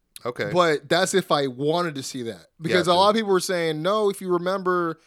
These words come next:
Speaker 2: uh, th-, th-, they were basically saying that it was a different background to illustrate the match type between,
Speaker 1: Mm.
Speaker 2: because remember the last time he had the fight pit was with, uh, Thatcher.
Speaker 1: Yeah.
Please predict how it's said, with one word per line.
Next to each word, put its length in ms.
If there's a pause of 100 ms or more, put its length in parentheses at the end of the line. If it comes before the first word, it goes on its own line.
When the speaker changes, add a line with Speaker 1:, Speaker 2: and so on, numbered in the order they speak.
(540)
Speaker 2:
uh, 460
th-, 180
th-, 320
they 80
were 100
basically 440
saying 260
that 140
it 60
was 160
a 40
different 380
background 600
to 420
illustrate 580 (160)
the 220
match 380
type 300 (540)
between, 520
Speaker 1:
Mm. 520
Speaker 2:
because 280
remember 200
the 80
last 220
time 80
he 40
had 100
the 60
fight 260
pit 180
was 180
with, 220
uh, 140
Thatcher. 600
Speaker 1:
Yeah. 260